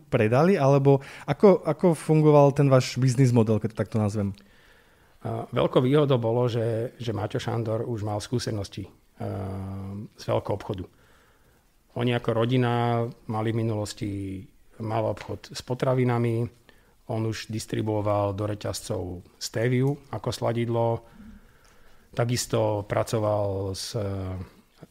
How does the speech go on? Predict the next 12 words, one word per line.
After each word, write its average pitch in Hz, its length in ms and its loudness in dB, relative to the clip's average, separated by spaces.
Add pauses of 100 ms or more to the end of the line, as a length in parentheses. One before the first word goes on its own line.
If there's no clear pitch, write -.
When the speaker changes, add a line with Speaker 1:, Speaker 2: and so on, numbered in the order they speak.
(880)
Speaker 2:
mm, 98 880 -8
jedným 110 480 0
nemenovaným 104 800 -2
ener-, 117 320 -2
energy 123 400 0
drinkom, 143 800 0
ktorý 107 160 -4
bol 101 160 -4
samozrejme 98 480 -6
na 95 80 -8
prírodnej 104 480 -8
báze, 113 560 -4